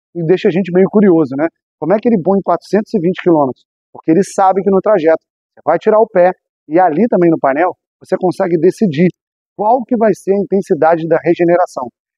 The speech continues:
se vai ser alta ou padrão, ok? Ficou claro? Sim ou não? Então grava da seguinte maneira, quando você põe o H, significa que ele tá híbrido. Quando você tira o H, significa que ele está apenas no elétrico, ok? Quero seu feedback, hein?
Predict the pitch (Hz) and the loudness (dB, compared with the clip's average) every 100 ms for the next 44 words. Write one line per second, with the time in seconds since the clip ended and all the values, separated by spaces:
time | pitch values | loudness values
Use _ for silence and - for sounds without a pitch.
0 | _ - 143 131 190 185 _ 180 202 202 | _ -4 -2 0 -2 -2 _ 0 0 0
1 | 233 - _ _ 190 170 165 _ _ 185 | -2 -2 _ _ 0 0 -4 _ _ -6
2 | 170 127 - _ _ _ - 202 247 240 | -6 -10 -20 _ _ _ -8 0 0 0
3 | - _ _ _ 196 - 226 247 233 _ | -10 _ _ _ -4 0 2 2 -2 _
4 | _ 214 220 196 220 262 - _ 240 233 | _ 0 2 4 2 -2 -10 _ -10 -2
5 | 214 233 220 180 185 196 226 180 135 - | 0 2 0 -2 -6 -2 0 2 0 -4
6 | _ _ 175 - 196 170 170 202 175 156 | _ _ -16 -4 -4 0 0 0 0 2
7 | 220 - _ _ - 165 170 180 190 175 | 0 0 _ _ -12 -6 -4 -2 -2 0
8 | 220 185 170 139 - 120 _ _ _ 147 | 0 2 2 0 -4 -10 _ _ _ -6
9 | 135 - 135 226 277 269 202 165 - _ | -6 -4 -2 2 4 4 2 0 -4 _
10 | _ 147 160 160 151 160 - 135 - 156 | _ -6 -2 -2 -4 -2 -2 -4 -2 -2
11 | - 143 143 156 160 92 - - _ _ | 0 -2 0 0 0 -2 -6 -18 _ _
12 | _ _ - - 233 240 - _ _ 139 | _ _ -6 0 2 0 -4 _ _ -4
13 | 160 202 220 262 202 147 - 160 | -2 0 2 2 2 0 0 0